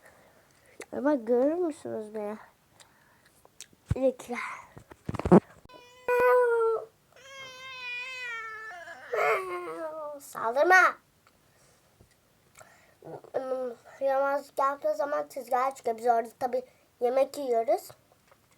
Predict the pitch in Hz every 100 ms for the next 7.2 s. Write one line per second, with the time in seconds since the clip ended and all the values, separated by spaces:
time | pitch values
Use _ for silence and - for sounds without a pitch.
0 | - _ _ - 226 254 285 285 302 254
1 | 269 349 254 262 262 269 262 277 269 254
2 | 302 _ _ _ _ _ _ - 339 330
3 | 330 320 - _ _ _ 415 427 330 302
4 | 262 277 285 320 302 339 - 226 262 269
5 | - _ _ _ _ _ _ - - -
6 | - 640 - 294 294 285 294 240 - -
7 | -